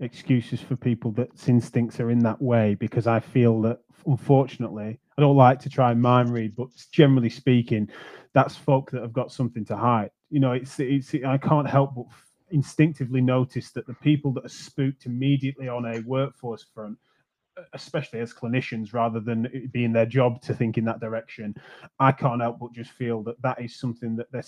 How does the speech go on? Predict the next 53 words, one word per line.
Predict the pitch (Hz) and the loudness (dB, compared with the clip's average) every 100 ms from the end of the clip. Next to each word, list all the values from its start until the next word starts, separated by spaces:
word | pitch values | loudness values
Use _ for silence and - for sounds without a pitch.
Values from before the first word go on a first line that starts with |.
| - | -10
they're | - | -10
scared | - 143 135 | 2 6 6
of | 120 | 4
what | 120 120 | 2 2
it | 113 | 2
unveils, | 110 107 123 139 117 92 _ | 0 0 6 6 6 2 _
essentially, | 110 - 110 104 - 67 101 | -16 -10 -10 -12 -18 -20 -16
is | 123 113 | -14 -10
that | 113 _ - | -12 _ -6
the, | 120 113 - _ - | -4 -6 -10 _ -6
the | 123 | 2
way | 127 131 | 6 8
in | 127 123 | 8 4
which | 120 - - | 0 -4 0
the, | 123 117 117 - - | 2 2 0 -10 -6
the | - | -4
sort | - 135 127 | 2 4 4
of, | 110 120 | 4 6
um, | 117 110 117 - | 8 8 4 6
arbitrary, | 135 127 131 - 120 | 8 8 4 2 2
ungoverned | 120 120 113 113 | 4 2 0 -4
standards | - 131 120 107 - | -2 0 0 -4 -8
that | - | -12
we're | |
talking | - 139 135 127 113 | -4 0 0 0 -2
about | 104 101 | -2 -4
has | 113 | -4
meant | 123 123 127 | 2 2 2
that | 120 | -4
there | 120 117 | -2 2
has | 113 | 2
been | - 113 | 0 -6
complacency | 113 113 120 117 - - | -6 -2 0 0 -6 -14
that's | 107 - - | -12 -14 -6
set | 113 - | -6 4
in | 165 131 | 4 6
that | 101 | 2
relied | 120 120 131 139 135 | 2 6 8 8 8
heavily | 135 127 127 120 | 6 6 6 2
upon | 107 - 139 117 | 2 4 6 6
that | 113 117 | 4 4
market | 131 123 123 147 - | 4 4 2 -4 0
force | 131 120 - | 4 4 2
of, | 113 113 | -6 -6
of, | 127 113 | -8 -6
of | 117 - | -6 4
buying | 123 117 | 6 6
and | 110 | 2
selling | - 123 117 | 4 4 4
that | 117 | 2
I | 113 | 0
described | 117 - 135 127 113 | -4 0 6 6 4
before, | 107 - 160 143 117 | -2 4 8 8 6